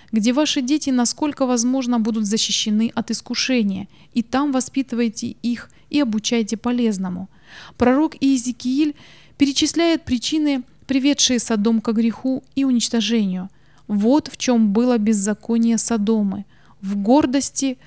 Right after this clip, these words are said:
пресыщении и праздности. И она руки бедного и нищего не поддерживала. Все желающие избежать участи Содома должны страшиться того пути,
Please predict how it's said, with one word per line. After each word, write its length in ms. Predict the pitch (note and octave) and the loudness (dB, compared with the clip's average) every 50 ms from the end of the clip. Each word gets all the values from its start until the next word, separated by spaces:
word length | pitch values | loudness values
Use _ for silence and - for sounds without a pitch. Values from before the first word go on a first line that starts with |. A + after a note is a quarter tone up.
| - - _ | -20 -10 _
пресыщении 1000 | - C#4 D4 - - B3+ A3 - - - - B3+ C4+ C4 C4 B3+ B3 A#3+ A#3 A#3 - _ - | -2 0 0 0 0 -2 -2 -2 -2 -2 0 0 2 2 2 2 0 0 -2 -6 -10 _ -6
и 100 | B3+ A#3+ | -6 -6
праздности. 920 | - - - A3 A3+ G#3+ G#3 G3 F#3+ F#3 F#3 F#3 - - - - F#3+ G3 - _ - - - - - | -4 -2 0 0 2 2 0 -2 -4 -6 -6 -8 -10 -10 -10 -10 -10 -10 -12 _ -20 -20 -20 -20 -6
И 120 | - A#3 B3 | 0 2 4
она 420 | B3+ C4 C4 C4+ D4 D4 C#4 - - _ | 4 6 6 4 4 2 0 -2 -4 _
руки 380 | B3 B3+ C4+ A#3+ - - D4 | 0 0 0 -2 -2 -4 -4
бедного 540 | B3+ A3+ A#3 D4 D4+ A#3 B3 C4+ A#3+ B3 C4 | -2 2 2 2 2 2 2 0 2 0 -2
и 180 | - - - B3 | -2 -2 0 2
нищего 640 | B3+ B3 B3 C4 C4+ - - - A3+ G#3 G#3+ G#3 - - - | 2 4 2 2 0 0 -2 -2 -2 -2 -2 -4 -4 -6 -4
не 160 | A#3 B3 C4 | -2 -2 -2
поддерживала. 920 | A#3+ - A3+ G#3 G3+ F#3+ F#3+ G#3+ G#3 G3 G3 G3+ G3+ F#3+ - G3+ - A3 G3 - - - _ - - - - - - - - | -2 -2 -4 -4 -4 -2 -2 -2 -2 -2 -4 -8 -10 -10 -12 -12 -14 -14 -16 -18 -20 -20 _ -20 -20 -20 -20 -20 -20 -14 -4
Все 340 | - - - A#3+ C4+ D4+ C#4+ | -2 0 2 4 4 4 4
желающие 640 | A#3+ B3+ C4 C4 C4+ C#4 C#4 B3 - - - B3+ - - A#3+ | 4 2 2 2 2 2 0 0 -2 -4 -4 -6 -4 -2 -2
избежать 540 | A#3 A3 G3+ A3+ A3 A3 A#3+ A#3 A3+ - - - | 0 0 0 0 0 0 -2 -2 -2 -6 -6 -4
участи 460 | B3 A#3+ G#3+ - A3+ G#3 - - A3 | -4 -4 -2 -2 -4 -4 -4 -4 -4
Содома 640 | G#3 - G#3+ G#3 G3 G3 B3+ C#4 C#4 C4+ C4 B3 - - - - - - | -2 -2 -2 -2 0 0 0 0 0 0 -2 -2 -6 -10 -20 -20 -14 -8
должны 440 | - G3+ G#3+ A3 A#3 A3 A#3+ C4 D#4 | -2 0 2 2 4 4 4 2 2
страшиться 640 | D4 - - C4 B3+ A#3+ - - A#3+ A#3 - - A3+ | 0 -2 -4 -4 -4 -4 -4 -4 -4 -4 -4 -4 -6
того 300 | - - A3 G#3 G#3+ G#3 | -4 -2 -2 -2 -2 -2
пути, 480 | G#3 - G#3 - - - B3 C4 B3+ | -4 -6 -8 -6 -4 -4 -4 -4 -4